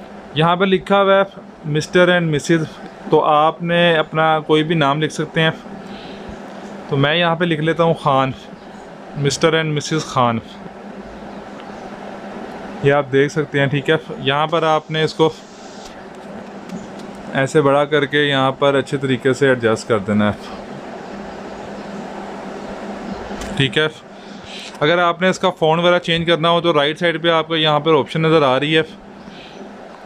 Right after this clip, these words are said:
यहाँ पर आप देख सकते हैं आपको बहुत सारे fonts वगैरह मिल जाएंगे, जौन सा भी आप select करेंगे आपका यहाँ पर select हो जाएगा। इसको भी आपने इसे last तक ले जाना है।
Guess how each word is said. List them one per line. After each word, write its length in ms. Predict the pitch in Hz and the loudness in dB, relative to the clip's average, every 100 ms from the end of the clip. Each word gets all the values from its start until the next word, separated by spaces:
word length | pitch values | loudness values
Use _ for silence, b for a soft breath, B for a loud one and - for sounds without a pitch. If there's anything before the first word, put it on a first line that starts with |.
| 139 | -2
यहाँ 200 | 151 151 | 2 2
पर 120 | 175 | 2
आप 100 | 175 143 | 2 2
देख 220 | 156 156 | 0 0
सकते 240 | 175 165 | -2 2
हैं 60 | 165 | 2
आपको 240 | 160 165 | 2 0
बहुत 280 | 151 143 151 | 2 4 4
सारे 200 | 160 160 | 4 2
fonts 320 | 160 151 143 156 | 2 4 4 4
वगैरह 140 | 156 | 2
मिल 200 | 156 139 | 2 2
जाएंगे, 300 | 139 147 151 | 4 4 4
जौन 240 | 139 139 139 | 4 2 4
सा 100 | 151 | 4
भी 100 | 156 | 2
आप 80 | 143 | 0
select 280 | 139 143 | -2 -2
करेंगे 340 | 156 139 143 143 | 0 0 2 2
आपका 280 | 135 127 139 | 2 2 2
यहाँ 260 | 131 123 123 | 2 2 2
पर 220 | 135 135 | 2 2
select 320 | - 127 113 | 0 -2 0
हो 100 | 117 101 | -2 2
जाएगा। 320 | 110 104 104 - - - - - - - - - - - - 202 - - - - - - - - - - 202 - - - - - - - | 2 2 0 -4 -18 -16 -16 -16 -16 -16 -14 -14 -16 -16 -14 -12 -12 -12 -14 -14 -14 -14 -12 -14 -12 -12 -10 -10 -12 -12 -12 -12 -12 -4
इसको 240 | 156 - 170 | -2 2 4
भी 140 | 170 | 4
आपने 460 | 165 156 156 165 170 - - - - - - - - - - - - - - - - - - - - | 4 2 0 0 0 -2 -12 -20 -20 -20 -20 -20 -20 -20 -18 -18 -18 -16 -16 -16 -16 -16 -16 -14 -8
इसे 160 | - | -2
last 400 | 139 127 123 - | 2 4 4 2
तक 60 | 156 | 0
ले 140 | 165 151 | 2 2
जाना 220 | 160 160 | 2 0
है। 300 | 156 - | -2 -6